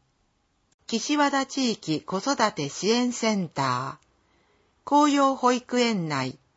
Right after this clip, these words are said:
電話、四二八の二八八零。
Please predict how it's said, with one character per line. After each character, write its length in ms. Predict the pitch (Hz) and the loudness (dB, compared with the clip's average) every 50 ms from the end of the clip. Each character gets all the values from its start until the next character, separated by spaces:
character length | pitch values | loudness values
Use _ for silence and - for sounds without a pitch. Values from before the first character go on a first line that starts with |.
| _ _ _ - | _ _ _ -6
電 360 | 175 208 214 233 233 226 220 | 0 0 2 2 2 2 2
話、 260 | 208 202 196 185 - _ _ _ _ _ _ _ | 2 2 2 2 0 _ _ _ _ _ _ _
四 360 | - 214 254 269 277 269 269 | 0 2 4 4 4 4 4
二 280 | 269 269 262 254 208 190 | 4 4 4 2 2 0
八 380 | 190 185 156 - - - 220 | 0 -4 -4 -4 -4 -2 0
の 240 | 196 170 156 139 - _ _ _ _ _ - | 0 0 0 -2 -4 _ _ _ _ _ -2
二 340 | 202 226 254 269 285 277 277 | 2 2 4 4 4 2 2
八 340 | 262 262 254 254 - 190 180 | 2 0 -2 -2 -2 -4 -4
八 400 | 175 175 156 - - - 220 208 | -4 -4 -6 -6 -4 -2 -2 0
零。 380 | 196 185 185 156 135 131 - | 0 0 -2 -2 -4 -6 -10